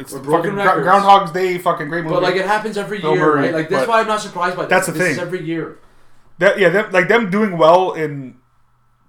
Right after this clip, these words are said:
Speaker 1: October, November,
Speaker 2: I wish I could get
Speaker 1: December.
Speaker 2: excited for it.
Speaker 1: It's not that, like, it's not that I don't get excited. It's just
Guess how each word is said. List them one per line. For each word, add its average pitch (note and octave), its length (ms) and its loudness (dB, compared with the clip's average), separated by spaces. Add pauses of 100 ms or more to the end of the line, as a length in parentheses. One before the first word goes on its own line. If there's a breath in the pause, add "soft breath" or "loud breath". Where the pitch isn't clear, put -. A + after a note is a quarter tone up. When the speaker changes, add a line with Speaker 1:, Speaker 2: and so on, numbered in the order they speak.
(120)
Speaker 1:
October, E3+ 420 2
November, D#3 480 4
Speaker 2:
I E3+ 100 2
wish B3 200 -2
I C4 40 -2
could - 0 -
get - 60 -2
Speaker 1:
December. D#3+ 280 2
Speaker 2:
excited E3 220 0
for A2+ 220 -16
it. - 40 -20 (360 soft breath)
Speaker 1:
It's - 80 2
not C#4 100 6
that, F3+ 540 -2
like, F3+ 320 -2
it's D#3+ 120 -4
not C4 100 4
that B3 80 2
I - 20 2
don't G#3 100 0
get G3 100 -2
excited. D#3 520 -2
It's C#3 120 -8
just D#3 300 -6